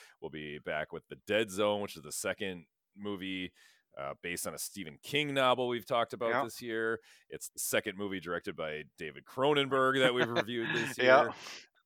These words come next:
Speaker 1: There's, there's a couple other things, like, like, Walken is in The Dead Zone. He's also in, uh, that, what's, what's the name of that one?
Speaker 2: Brainstorm,
Speaker 1: Brainstorm or
Speaker 2: yep,
Speaker 1: Brain-
Speaker 2: yep. Right at the same time.
Speaker 1: Uh, and, and there's a bunch of other stuff like that, too. And when we were just talking about Leah Thompson's also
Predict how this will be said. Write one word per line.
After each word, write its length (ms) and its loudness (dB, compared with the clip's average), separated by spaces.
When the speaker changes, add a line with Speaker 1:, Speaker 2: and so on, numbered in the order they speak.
Speaker 1:
There's, 480 6
there's 200 2
a 80 0
couple 340 4
other 180 4
things, 440 -2
like, 200 2
like, 240 2
Walken 560 2
is 220 -6
in 120 -6
The 80 -4
Dead 220 0
Zone. 220 -4
He's 160 -6
also 520 0
in, 500 -8
uh, 60 -12
that, 120 -8
what's, 240 -10
what's 120 -12
the 60 -12
name 140 -6
of 40 -2
that 120 -4
one? 140 -6
Speaker 2:
Brainstorm, 600 8
Speaker 1:
Brainstorm 200 8
or 40 -4
Speaker 2:
yep, 220 6
Speaker 1:
Brain- 260 -6
Speaker 2:
yep. 200 2
Right 220 8
at 140 6
the 80 -4
same 260 4
time. 520 2
Speaker 1:
Uh, 460 4
and, 140 2
and 160 4
there's 140 6
a 40 0
bunch 140 2
of 80 0
other 160 4
stuff 180 0
like 140 -2
that, 140 0
too. 180 -2
And 120 -4
when 160 -8
we 60 -6
were 80 -8
just 140 -12
talking 100 -2
about 220 -4
Leah 160 -6
Thompson's 400 -6
also 400 -4